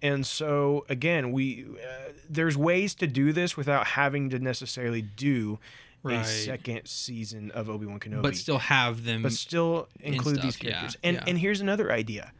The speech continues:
Speaker 1: Bring Ewan McGregor and Ahsoka too.
Speaker 2: Yeah.
Speaker 1: Put, make 'em look older. Make 'em look a
Speaker 2: Yeah.
Speaker 1: little more like, like, uh,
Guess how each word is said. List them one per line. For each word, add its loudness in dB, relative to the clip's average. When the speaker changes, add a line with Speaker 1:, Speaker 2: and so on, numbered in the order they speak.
Speaker 1:
Bring 0
Ewan 2
McGregor 0
and -2
Ahsoka -2
too. -2
Speaker 2:
Yeah. 0
Speaker 1:
Put, 0
make 2
'em 4
look 4
older. 2
Make 0
'em 4
look 6
a 6
Speaker 2:
Yeah. 6
Speaker 1:
little 6
more 4
like, 2
like, 2
uh, 2